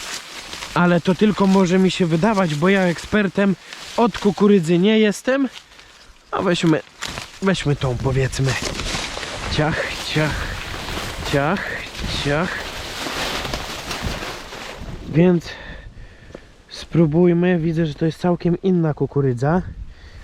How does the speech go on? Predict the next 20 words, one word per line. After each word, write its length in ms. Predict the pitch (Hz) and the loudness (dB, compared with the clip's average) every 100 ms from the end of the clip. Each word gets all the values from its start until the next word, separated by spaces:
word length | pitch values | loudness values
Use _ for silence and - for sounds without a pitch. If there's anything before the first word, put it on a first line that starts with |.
| - - | -18 -6
Chociaż 400 | 190 - 156 - | -6 -2 -4 -4
to 140 | - 135 | -2 2
mi 160 | 135 | 2
jakby 320 | 135 127 127 | 2 0 0
nic 300 | 131 139 - | 2 0 0
nie 80 | 127 | 0
mówi, 280 | 120 117 127 | 0 0 0
bo 140 | 127 | -2
tak 160 | 120 120 | -2 -2
jak 100 | 127 | -4
powiedziałem, 720 | - - 127 131 139 127 113 | -6 -4 0 2 2 0 0
ja 180 | 143 143 - - - - - - | 0 0 -4 -8 -6 -6 -6 -6
kukurydzę, 580 | - - 160 151 147 139 - - - - - - | -2 4 4 6 4 2 -2 -20 -20 -20 -20 -2
e, 760 | 135 135 131 135 135 131 131 131 - - - | 2 4 6 4 4 4 4 2 -2 -14 -10
sieję 380 | - 160 143 135 - | 0 4 6 4 4
pierwszy 420 | 170 156 - 175 | 4 4 2 2
raz, 400 | 180 143 160 - - - - - - - - - - | 2 2 -2 -6 -14 -18 -20 -20 -20 -20 -18 -12 0
można 320 | 127 131 143 | 2 4 2
byłoby 360 | 143 139 139 143 | 4 4 4 2
rzec. 300 | 135 175 | 2 2